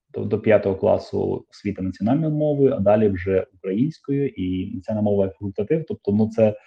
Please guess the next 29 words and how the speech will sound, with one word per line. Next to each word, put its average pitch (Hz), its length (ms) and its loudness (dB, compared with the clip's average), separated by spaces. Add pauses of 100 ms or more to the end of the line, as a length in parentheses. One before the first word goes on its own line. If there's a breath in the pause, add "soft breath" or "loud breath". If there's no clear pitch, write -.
(340 loud breath)
досить, 127 520 4
е, 104 200 8
зрозумілі, 98 840 2
е, 87 440 -4 (100)
критерії 110 600 0
для 90 280 -2
держави, 92 360 2
яка 87 180 -6
себе 92 280 -12
поважає. 85 440 -12 (100)
І - 160 -18
от, 92 200 -8
і - 40 -16
це 139 180 0
викликало 117 440 6
відповідну 104 340 4
реакцію 107 400 4
від 92 160 2
Угорщини, 101 520 4
від 95 180 0
Румунії, 123 680 6 (420)
тоді 107 320 2
в 107 60 -2
певному 107 360 4
сенсі, 101 720 -2
мені 98 240 2
здається, 98 380 4
абсолютно 101 420 0
невиправдано, 120 680 6